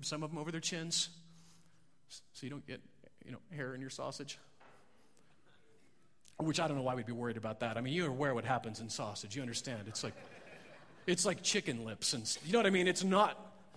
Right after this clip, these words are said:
meat. Anyway, <laughs> whatever they've swept off, off the floor, that's Jimmy Dean's right there. So, but it's work, it's effort, it's toiling, it's frustration.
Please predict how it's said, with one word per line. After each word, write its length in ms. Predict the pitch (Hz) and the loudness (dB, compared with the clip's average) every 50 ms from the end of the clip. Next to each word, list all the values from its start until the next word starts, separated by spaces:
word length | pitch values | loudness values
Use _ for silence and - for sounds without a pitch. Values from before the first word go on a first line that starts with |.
| - - | -12 -8
meat. 280 | 127 147 156 156 156 - | -4 -2 -2 0 2 4
Anyway, 240 | 180 185 143 131 - - - - - - - - - - - - - - | 4 4 4 2 0 -4 -10 -16 -16 -18 -18 -20 -20 -20 -20 -20 -20 -20
<laughs> 600 | - - - - 147 139 - - 165 - - - - | -20 -20 -14 -12 -10 -10 -8 -10 -10 -12 -10 -4 2
whatever 280 | 175 170 214 220 233 | 6 6 8 8 8
they've 160 | 220 180 180 | 8 8 8
swept 400 | - - - 240 254 - - - | 8 6 6 8 8 6 8 8
off, 180 | 226 196 196 - | 8 8 8 8
off 200 | 196 180 180 - | 8 6 6 4
the 80 | 160 147 | 0 -4
floor, 300 | - 220 185 160 147 131 | -2 0 2 2 4 4
that's 260 | 147 160 165 - - | 2 2 0 0 -4
Jimmy 280 | 151 139 165 175 165 | -4 -2 0 0 0
Dean's 300 | 160 156 151 127 113 117 | 0 2 0 0 0 0
right 160 | 143 135 135 - | -2 -2 -2 0
there. 160 | 143 123 110 - - - - | -2 -2 -4 -4 -10 -6 2
So, 220 | - - 240 190 - - - - - - - - - - - - - - - - - - - | 8 8 8 8 6 -2 -12 -14 -14 -16 -16 -16 -16 -16 -16 -16 -16 -16 -16 -16 -10 2 6
but 140 | 220 294 320 | 8 10 10
it's 160 | 339 - - | 10 8 8
work, 400 | 285 285 302 370 349 269 220 - - | 10 12 12 12 12 10 6 6 4
it's 180 | 247 - - - | 4 4 6 10
effort, 400 | - 294 311 - - 277 247 - | 10 10 10 10 8 4 6 6
it's 180 | 214 208 - - | 6 2 2 2
toiling, 540 | - - 311 269 285 294 277 262 233 208 180 | 0 4 8 10 10 10 10 10 6 6 6
it's 140 | 165 - | 4 2
frustration. 960 | - - - 294 277 - - - - 220 233 240 262 - - 233 190 160 127 | 0 4 6 6 8 8 8 6 6 6 6 8 8 6 6 6 4 4 2